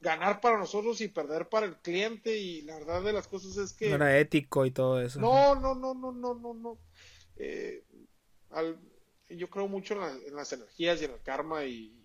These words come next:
Speaker 1: y esas cosas tarde o temprano se te terminan regresando.
Speaker 2: Exacto, exacto. Interesante. Fíjate que, qué bueno que,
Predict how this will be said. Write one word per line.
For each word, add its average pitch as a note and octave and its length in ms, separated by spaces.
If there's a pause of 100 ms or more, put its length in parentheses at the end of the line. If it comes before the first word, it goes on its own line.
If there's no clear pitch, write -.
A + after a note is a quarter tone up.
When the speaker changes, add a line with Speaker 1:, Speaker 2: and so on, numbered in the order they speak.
(240)
Speaker 1:
y B2+ 60
esas C#3+ 340
cosas D#3 400
tarde D3 220
o D3+ 60
temprano C3 360
se C#3+ 140
te - 160
terminan A#2+ 340
regresando. A2+ 720 (540)
Speaker 2:
Exacto, B2 440
exacto. B2 360 (220)
Interesante. B2 720 (320)
Fíjate C3 240
que, C3 180
qué D3+ 80
bueno D#3+ 220
que, D3+ 180